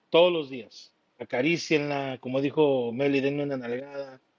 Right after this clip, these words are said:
acérquense, denle un besito, qué bonita te ves, qué guapa estás, ¿no? Pero algo que nunca deben hacer, nunca, es andar diciendo que son buenos en la cama.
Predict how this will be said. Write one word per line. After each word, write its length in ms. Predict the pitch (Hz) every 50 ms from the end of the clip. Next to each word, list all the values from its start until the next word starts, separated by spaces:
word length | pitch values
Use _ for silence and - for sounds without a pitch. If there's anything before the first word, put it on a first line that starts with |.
| _ _ _
acérquense, 580 | 131 - - 147 147 143 - 151 135 - 143 135
denle 280 | 135 135 139 143 139
un 100 | 135 135
besito, 580 | 127 120 - - 151 151 143 - - 135 131 117
qué 80 | - 135
bonita 300 | 131 131 135 127 127 131
te 160 | - - 120 113
ves, 520 | 123 135 131 131 127 127 127 - - _ _ _ _ _ _ -
qué 60 | - 127
guapa 280 | 123 139 135 - 131
estás, 720 | 123 - - 135 127 127 127 123 123 120 - - - _ _
¿no? 180 | 117 123 156 - _ _ _ _ _ _ _ _ _ _ _ _ _ _ _ _ _ _ _ _ _ -
Pero 380 | 202 226 233 220 208 214 226 _ _ _ _ _ _ _ _ _ _ _ _ _ _ _ -
algo 420 | 156 170 190 202 226 220 226 _
que 200 | - 160 151 151
nunca 540 | 156 160 165 190 202 208 214 208 - 196 180
deben 260 | 180 175 175 175 160
hacer, 340 | 143 123 - - 123 110 - _ _ _ _
nunca, 760 | - 147 147 156 160 185 196 196 190 170 - - 127 107 101 _ _ _ _ _ _ _ _ _ _ _ _ _ _ _ _ _ _ _ _ _ _ _ _ _ _ _ _ _ _
es 220 | - 156 170 160 185
andar 380 | 170 165 160 165 165 170 165 165
diciendo 560 | 170 139 - - 156 160 165 160 160 151 -
que 100 | 147 131
son 340 | - - 147 147 151 147 135
buenos 340 | 143 147 147 143 127 -
en 100 | 131 123
la 120 | 120 117 110
cama. 300 | - 131 127 127 117